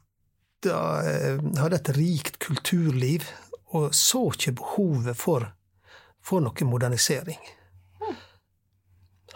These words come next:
Speaker 1: Helt til Kristiania begynte å banke på døra.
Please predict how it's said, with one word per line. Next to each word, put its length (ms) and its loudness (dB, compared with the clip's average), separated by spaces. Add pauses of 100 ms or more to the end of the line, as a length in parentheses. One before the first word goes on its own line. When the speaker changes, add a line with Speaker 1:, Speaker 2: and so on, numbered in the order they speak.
(160)
Speaker 1:
Helt 360 2 (160)
til 320 0
Kristiania 920 2
begynte 560 0
å 60 -2
banke 380 -2
på 140 -4
døra. 380 -4